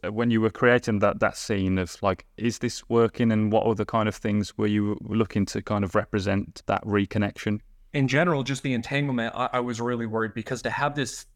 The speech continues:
Speaker 2: this magical thing that's always in the scene, it l-, sounds like a terrible idea. Like, it sounds like everyone's just gonna look at this,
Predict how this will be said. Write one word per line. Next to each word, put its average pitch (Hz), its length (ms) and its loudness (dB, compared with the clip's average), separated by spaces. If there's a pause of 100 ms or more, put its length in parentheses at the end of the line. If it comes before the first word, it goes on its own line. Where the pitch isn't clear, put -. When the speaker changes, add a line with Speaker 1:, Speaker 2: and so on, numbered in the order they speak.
Speaker 2:
this 135 160 -6
magical 139 540 0
thing 135 440 -2
that's 123 320 -4
always 139 540 -2 (140)
in 143 180 0
the 123 100 0
scene, 123 640 -2
it 131 180 -6
l-, - 200 -12 (200)
sounds 151 380 2
like 123 160 0
a 117 60 -2
terrible 120 560 -2
idea. 113 340 -2
Like, 117 300 -2 (160)
it 147 100 -4
sounds 147 240 0
like 139 160 0
everyone's 143 280 -2
just 131 160 -4
gonna 131 140 -2
look 135 240 -2
at 139 120 -2
this, 127 200 -6